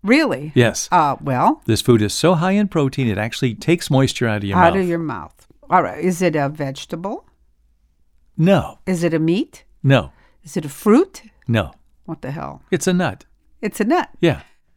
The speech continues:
Speaker 2: It's peanut butter.
Speaker 1: Oh.
Speaker 2: It's very high protein, and that's the reason that it sticks to your, the roof of your mouth.
Speaker 1: I'll
Speaker 2: Reason
Speaker 1: be
Speaker 2: why.
Speaker 1: darned. Well,
Speaker 2: I'm
Speaker 1: that's it.
Speaker 2: Here's another question.
Speaker 1: Okay.
Speaker 2: If you're an average kid, by the time you graduate from high school, how many peanut butter sandwiches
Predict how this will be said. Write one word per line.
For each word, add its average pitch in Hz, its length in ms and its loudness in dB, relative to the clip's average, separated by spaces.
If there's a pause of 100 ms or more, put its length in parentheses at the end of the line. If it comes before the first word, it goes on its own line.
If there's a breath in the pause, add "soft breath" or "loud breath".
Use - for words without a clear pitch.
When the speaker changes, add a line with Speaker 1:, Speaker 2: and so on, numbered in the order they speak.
(120)
Speaker 2:
It's 175 160 0
peanut 269 320 2
butter. 95 300 -4 (520)
Speaker 1:
Oh. 220 540 2
Speaker 2:
It's 151 220 0
very 139 420 4
high 143 360 2
protein, 139 540 2
and 117 120 2
that's 143 260 0
the 143 120 0
reason 123 600 2 (160)
that 110 340 -6
it - 140 -6
sticks - 320 0
to 147 120 2
your, 110 280 2
the 127 160 0
roof 143 220 4
of 120 100 0
your 113 120 4
mouth. 160 400 0
Speaker 1:
I'll 160 140 4
Speaker 2:
Reason 151 80 4
Speaker 1:
be 165 80 4
Speaker 2:
why. - 80 2
Speaker 1:
darned. 254 300 2
Well, 160 100 -2
Speaker 2:
I'm 120 80 2
Speaker 1:
that's 160 260 -4
it. - 120 -8
Speaker 2:
Here's 156 220 4
another 160 300 2
question. 135 340 -2
Speaker 1:
Okay. 226 280 2 (140)
Speaker 2:
If 151 180 2
you're 139 120 2
an 131 80 4
average 180 440 2
kid, 151 340 4
by 131 160 2
the 113 120 -2
time 156 280 0
you 143 100 6
graduate 147 540 2
from 123 180 0
high 160 200 -2
school, 110 320 0
how 156 220 0
many 180 220 0
peanut 160 380 -2
butter 131 220 2
sandwiches 135 640 -2